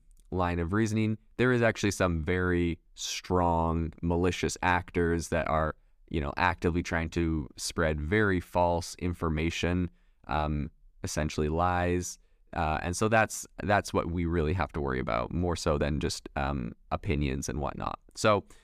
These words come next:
one thing that Chat G P T could be very dangerous for is cr-, to create fake news articles, um, or social media posts that appear to come from credible sources.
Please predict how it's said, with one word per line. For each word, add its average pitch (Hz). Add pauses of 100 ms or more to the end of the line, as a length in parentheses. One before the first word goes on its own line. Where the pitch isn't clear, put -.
(440)
one 131
thing 143
that 110
Chat 113
G -
P 110
T 120
could 107
be 104
very 117
dangerous 92
for 98
is 90
cr-, -
to 85
create 85
fake 85
news 87
articles, 101
um, 80
or 80
social 82
media 90
posts 101
that 82
appear 85
to 85
come 85
from 80
credible 73
sources. 131